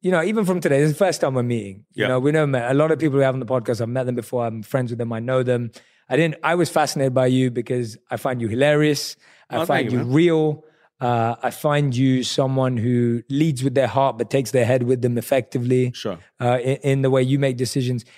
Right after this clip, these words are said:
Speaker 1: Where, you talk about legacy in your book and building legacy.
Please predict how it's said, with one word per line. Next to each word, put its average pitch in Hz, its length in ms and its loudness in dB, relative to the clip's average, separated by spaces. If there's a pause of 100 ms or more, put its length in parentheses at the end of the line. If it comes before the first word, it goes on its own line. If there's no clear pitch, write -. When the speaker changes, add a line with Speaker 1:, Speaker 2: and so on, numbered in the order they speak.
(300)
Speaker 1:
Where, 190 720 2 (1120)
you 165 300 0
talk 175 180 0
about 151 160 0
legacy 143 440 0
in 120 80 -2
your 117 100 2
book 113 400 0
and 113 140 -4
building 123 320 0
legacy. 113 760 -4